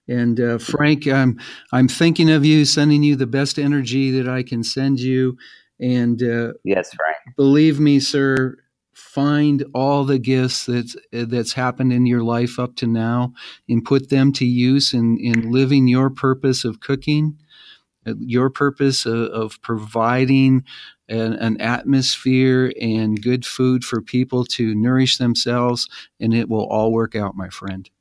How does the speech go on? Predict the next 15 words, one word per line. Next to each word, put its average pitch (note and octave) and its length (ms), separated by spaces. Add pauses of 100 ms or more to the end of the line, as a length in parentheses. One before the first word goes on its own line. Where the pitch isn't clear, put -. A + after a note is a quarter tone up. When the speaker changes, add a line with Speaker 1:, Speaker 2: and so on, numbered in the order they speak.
(760)
Speaker 2:
It C3 140
will, A2+ 440
it G#2 160
will, G2 320
it C2+ 180
will D#2 520
work. F#2 360
I E2 60 (120)
really F#2 360
will. E2+ 420
You D#2+ 180
have E2+ 120
to - 100
trust - 320
that. G1+ 340